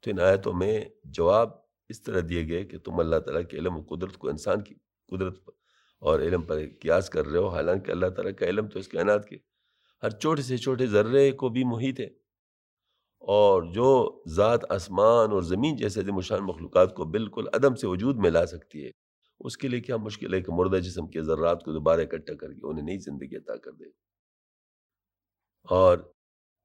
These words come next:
مطلب یعنی اس میں آخرت کی زندگی کی عقلی ضروریات بھی بیان فرمائی گئی ہیں کہ اگر یہ دنیا ہی میں سب کچھ ہے اور کوئی دوسری زندگی آنے والی نہیں، تو اس کا مطلب ہے کہ اللہ تعالیٰ اپنے فرما بردار نافرمانوں میں کوئی فرق ہی نہیں رکھ-، رکھے گا۔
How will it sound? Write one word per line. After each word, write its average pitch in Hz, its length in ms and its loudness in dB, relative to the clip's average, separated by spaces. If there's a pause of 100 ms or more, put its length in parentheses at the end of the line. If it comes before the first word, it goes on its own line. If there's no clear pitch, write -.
(120)
مطلب 95 320 0
یعنی 95 200 2
اس 95 140 -10
میں - 160 -6
آخرت 98 400 -4
کی 92 60 -6
زندگی 104 300 -2
کی 104 180 -12
عقلی 131 280 -4
ضروریات 95 500 4
بھی 85 200 -4
بیان 80 300 -2
فرمائی 80 440 0
گئی 78 200 -2
ہیں 69 80 -8 (320)
کہ - 80 -12
اگر 90 180 -2
یہ 107 100 -2
دنیا 117 280 4
ہی 131 100 2
میں 98 100 0 (400)
سب - 280 -8
کچھ 90 180 -6
ہے 76 80 -16 (520)
اور 95 120 -6
کوئی 107 200 -2
دوسری 110 280 -4
زندگی 104 340 2
آنے 98 180 8
والی 90 200 2
نہیں، 107 160 -4
تو - 80 -16
اس - 80 -16
کا 110 100 -10
مطلب 98 220 -6
ہے 104 60 -4
کہ - 100 -6
اللہ 92 140 -2
تعالیٰ 92 240 -2
اپنے 92 180 -8
فرما 85 260 -2
بردار 82 360 2
نافرمانوں 87 600 -4
میں 85 120 -12
کوئی 101 160 -10
فرق 120 260 -6
ہی 123 60 -6
نہیں 113 160 -4
رکھ-، - 420 -10
رکھے 87 220 -10
گا۔ 71 100 -12